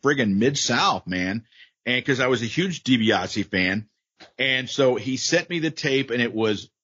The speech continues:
I think it was literally within the first week or two that they had switched from Mid-South to, uh, the U W F. And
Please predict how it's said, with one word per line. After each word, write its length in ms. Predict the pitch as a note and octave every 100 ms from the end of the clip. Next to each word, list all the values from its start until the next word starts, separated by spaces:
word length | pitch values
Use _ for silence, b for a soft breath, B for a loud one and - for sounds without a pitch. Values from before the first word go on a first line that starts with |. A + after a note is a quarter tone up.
| _
I 100 | G#2+
think 220 | A2 F3+
it 40 | F#3
was 140 | G#2+
literally 540 | G#2 A2+ D3 E3+ F3+ F3
within 260 | C3 A#2+
the 140 | G2 -
first 280 | C3+ C#3+ -
week 580 | G2+ F#2 G2+ A2+ F#3 F3+
or 80 | G#2
two 440 | - A2 F#2 F#2 - _ _ -
that 120 | G#2
they 100 | B2
had 120 | G#2
switched 340 | - - C#3 -
from 220 | G#2+ G2
Mid-South 640 | A2+ C3+ - A#2+ A2 A2 - _ _ _ -
to, 440 | - A2+ G#2 G2+
uh, 240 | F2 F2+ F2
the 100 | F2+
U 180 | G2+
W 380 | G2 F2+ F2+ F2
F. 160 | C2+ - _ _ _ _ -
And 680 | A#2+ A#2 A2+ G#2+ G2+ G2+ G2